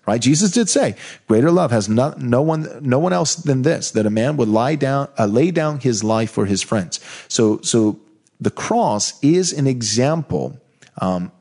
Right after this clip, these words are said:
of love. But if it is merely an example of love, then we're all still dead in our sins and hell-bound. Uh, so Christ did not merely show us sacrificial love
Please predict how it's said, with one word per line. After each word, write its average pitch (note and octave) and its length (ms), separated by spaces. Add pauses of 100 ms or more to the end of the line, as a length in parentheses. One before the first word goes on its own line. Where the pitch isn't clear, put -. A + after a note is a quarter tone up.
(160)
of G#2+ 200
love. - 420 (640)
But A#2 220
if A#2 120
it A#2+ 100
is G#2+ 140
merely C#3+ 460
an G2 80
example F2+ 440
of E2 80
love, E2 320
then F#2+ 180
we're A2+ 200
all G2+ 200
still F#2+ 280
dead F#2 260
in F2+ 100
our F2 120
sins E2+ 460
and F2+ 340 (120)
hell-bound. G2+ 720 (320)
Uh, E2+ 160
so G2 200
Christ B2+ 380
did A2+ 120
not B2 200
merely B2+ 320
show C3+ 380
us G#2+ 120
sacrificial A2+ 680
love G2 460